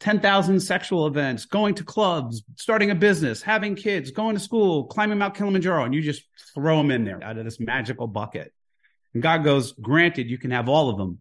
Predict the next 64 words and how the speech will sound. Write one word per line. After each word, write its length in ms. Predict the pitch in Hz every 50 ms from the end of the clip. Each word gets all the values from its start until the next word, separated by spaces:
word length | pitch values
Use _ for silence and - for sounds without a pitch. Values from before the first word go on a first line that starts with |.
| _ -
but 160 | 123 113 -
you 60 | 123
have 120 | 127 123 -
to 60 | -
get 120 | 123 120
the 120 | 120 - -
order 260 | - 139 147 127 120 110
right 260 | 107 104 98 - - -
to 80 | 101
have 180 | 98 101 92 87
all 220 | 90 87 87 85
of 80 | 85 87
them." 140 | 90 98 - _ _ _ _ _ _ _ _ _ _ _ _ _ _ _ _
And 180 | - 120 110 104
so 480 | - - 143 131 123 120 120 117 - - _ _ _ _ _ _ _ -
if 120 | 123 113
you're 200 | 147 175 202 226
like, 280 | 240 214 165 151 139 - _ -
"Hey, 380 | - 202 202 175 151 139 120
I'm 160 | 117 143 156
gonna 140 | 165 175 170
do 120 | 156 165 160
my 140 | 160 135
strip 340 | 139 - - - 202 202 202
club 220 | - 156 139 123 120
days 260 | 135 131 135 117 131
after 220 | 135 135 - 131
I 60 | 120
get 180 | 117 120 113 101
married," 420 | 143 170 175 156 135 123 120 117 - _ _ _ _ _ _ _
it's 80 | _ _ -
probably 180 | 190 208 214
not 140 | 208 196 -
gonna 120 | - 170 165
work, 420 | 185 196 - - - - - - -
<laughs> 40 | 294
right? 220 | 220 - - 214
It's 140 | - - -
gonna 160 | - 202 190
interfere 380 | 180 185 202 190 190 196 208 196
with 120 | 147 123
it. 120 | 113 110 143 - -
"I 60 | 165
wanna 140 | 190 208 190
spend 220 | - - 208 190
a 40 | 190
lot 160 | 190 185 180
of 60 | 180
time 200 | - 180 180 175
with 100 | 175 165
my 120 | 143 143 143
daughters 480 | 131 160 175 185 180 165 139 131 127
and 100 | 131 131
go 120 | 120 143 143
for 120 | - 139
walks 320 | 131 135 135 139 131 - -
in 80 | 131
the 60 | 127
park 260 | 120 - 180 180 156 -
and 100 | 127 117
go 80 | 120 123
to 80 | 120 123
Disney 300 | 156 214 185 175 160 127
World." 280 | 117 120 110 110 113